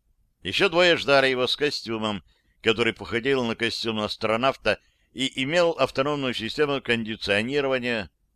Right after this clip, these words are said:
на земле. Ярко-желтый чемоданчик со шлангом, который следовало носить с собой до тех пор, пока ты не поднимешься в самолет и не подключишься к его системе жизнеобеспечения.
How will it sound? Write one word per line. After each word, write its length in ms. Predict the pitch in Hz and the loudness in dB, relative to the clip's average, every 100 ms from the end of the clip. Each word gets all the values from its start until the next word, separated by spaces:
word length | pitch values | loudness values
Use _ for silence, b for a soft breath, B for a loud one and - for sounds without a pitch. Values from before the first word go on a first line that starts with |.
| _ | _
на 120 | 101 110 | -4 -2
земле. 460 | 120 120 80 60 _ _ _ _ _ - | -2 -4 -6 -8 _ _ _ _ _ 4
Ярко-желтый 600 | 185 135 113 120 98 95 | 4 6 2 2 -2 -8
чемоданчик 600 | 107 120 135 160 135 123 | -4 0 2 2 0 -6
со 160 | 131 | -6
шлангом, 560 | 120 120 120 117 110 101 _ _ _ _ | -2 0 0 0 -6 -6 _ _ _ _
который 340 | 123 156 190 175 | 0 2 2 0
следовало 600 | 127 156 147 143 135 120 | 2 2 4 2 2 2
носить 400 | 113 - 151 - | 0 -4 -6 -4
с 80 | |
собой 300 | - 117 98 | 0 0 0
до 140 | 90 95 | 0 -2
тех 220 | 92 82 | -2 -2
пор, 200 | 104 151 | 0 0
пока 360 | 147 139 113 104 | 0 -2 0 0
ты 340 | - 98 104 b b b | 0 -4 -6 b b b
не 140 | 220 | -2
поднимешься 640 | 185 226 175 147 104 - 95 | 0 0 0 -2 -2 -4 -6
в 80 | - | -2
самолет 480 | 107 131 190 180 _ _ _ - | 0 2 0 -2 _ _ _ -6
и 100 | 156 | -4
не 120 | 180 | -2
подключишься 840 | 160 - 113 151 - 147 - 143 143 | -2 -2 -4 -4 -4 -6 -2 -2 -2
к 80 | |
его 400 | 107 143 110 101 | -2 -2 0 -2
системе 760 | 92 90 - - 139 143 143 139 b b - | -2 -6 -6 2 2 2 -2 -6 b b -10
жизнеобеспечения. 1400 | 90 135 131 127 135 127 - 87 76 76 67 60 60 | -2 0 0 -4 -2 -4 -6 -8 -8 -12 -14 -16 -16